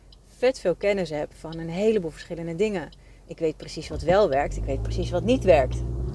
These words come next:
op sommige, eh, in sommige gebieden. En nou ja, dat, dat is voor mij ook een inspiratie voor mijn bedrijf. Even kijken. Yes.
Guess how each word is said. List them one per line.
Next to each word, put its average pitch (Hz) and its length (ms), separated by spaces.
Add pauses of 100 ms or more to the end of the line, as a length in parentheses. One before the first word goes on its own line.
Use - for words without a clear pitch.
op 165 100
sommige, 147 440
eh, 127 800
in - 60
sommige - 320
gebieden. - 540 (1300)
En 165 320 (500)
nou - 120
ja, 156 160
dat, 175 180 (100)
dat 208 240
is 190 240
voor 170 120
mij 165 200
ook - 160
een 180 160
inspiratie 160 680
voor - 160
mijn 143 160
bedrijf. 131 400 (1400)
Even - 120
kijken. - 300 (1700)
Yes. - 380